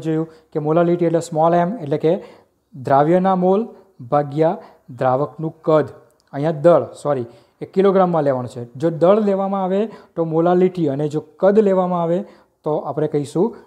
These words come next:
જો કદ લઈએ તો મોલારિટી અને દળ લઈએ તો મોલાલિટી તરીકે આપણે એને ઓળખીશું. બરાબર છે? હવે આપણે જાણીએ છીએ કે બધી વસ્તુ હોય તેના કેટલાક ફાયદા અને ગેરફાયદા હોય, તો આ બધી રીતોની અંદર આપણે જોયું છે કે દળ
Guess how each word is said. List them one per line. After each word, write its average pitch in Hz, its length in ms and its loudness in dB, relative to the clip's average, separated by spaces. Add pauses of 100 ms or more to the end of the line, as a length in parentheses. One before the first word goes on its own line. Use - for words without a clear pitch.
(140)
જો 151 120 -4
કદ 196 300 2
લઈએ 185 280 2 (100)
તો 175 80 -2 (100)
મોલારિટી 160 600 -2 (320)
અને 151 140 -6
દળ 156 300 0 (120)
લઈએ 156 220 0 (120)
તો 156 80 -2 (420)
મોલાલિટી 147 680 -4
તરીકે 139 260 -4
આપણે 127 220 -8 (140)
એને 120 120 -8 (120)
ઓળખીશું. 139 500 -10 (420)
બરાબર 165 160 2
છે? 196 120 0
હવે 170 120 4
આપણે 170 200 2
જાણીએ 185 300 0
છીએ 147 200 -2 (340)
કે 165 80 -2 (220)
બધી 160 300 2
વસ્તુ 185 200 -2
હોય 180 140 4
તેના 175 260 -4
કેટલાક 175 300 -4
ફાયદા 165 260 0
અને 175 200 -2
ગેરફાયદા 160 460 0
હોય, 139 100 0 (260)
તો - 80 -2
આ 151 100 -2
બધી 151 240 0
રીતોની 180 260 0
અંદર 170 180 0
આપણે 165 200 -2
જોયું 180 220 0
છે 175 120 -8
કે 151 100 -8 (180)
દળ 170 140 2